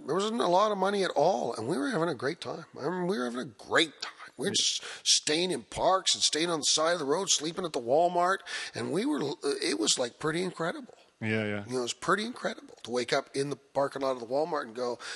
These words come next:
Speaker 1: "Well, let's cook something out here." <laughs>
Speaker 2: Yeah.
Speaker 1: You know,
Speaker 2: <laughs> Yeah,
Speaker 1: you
Speaker 2: yeah.
Speaker 1: know what I mean? Is it pretty great.
Speaker 2: Yeah. Well, I was saying, well, like, we, I got this house here. It's nice,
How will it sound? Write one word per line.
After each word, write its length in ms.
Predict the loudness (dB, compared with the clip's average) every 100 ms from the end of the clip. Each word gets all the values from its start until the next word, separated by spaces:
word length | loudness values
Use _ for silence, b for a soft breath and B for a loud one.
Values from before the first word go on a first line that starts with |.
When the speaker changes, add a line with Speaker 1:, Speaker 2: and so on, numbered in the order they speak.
| B
Speaker 1:
"Well, 220 | 2 4
let's 160 | 6 4
cook 220 | 2 2
something 340 | 4 2 0 -2
out 140 | -2
here." 320 | -4 -4 -6 -10 B B
<laughs> 340 | B B B 2
Speaker 2:
Yeah. 220 | 6 6
Speaker 1:
You 180 | 6 8
know, 120 | 6
Speaker 2:
<laughs> 40 | 8
Yeah, 180 | 4 4
Speaker 1:
you 80 | 4
Speaker 2:
yeah. 120 | 6
Speaker 1:
know 140 | 6 4
what 60 |
I 40 | 2
mean? 200 | 0 -4 B B B
Is 160 | -6 -4
it 80 | -6 -12 -18 -20 _ _ _
pretty 180 | -6 -4
great. 360 | -2 -4 -4 -16 -20 B B -6
Speaker 2:
Yeah. 280 | 0 0 -2 -8 2
Well, 100 | 6
I 80 | 6
was 140 | 4
saying, 180 | 2 2
well, 200 | 6 6
like, 180 | 4 -4 -4 -2
we, 160 | -2 -4 _
I 120 | -6 0
got 160 | 0
this 180 | 0 0
house 340 | 2 2 2
here. 160 | 2 2
It's 140 | 2
nice, 440 | 2 4 2 -2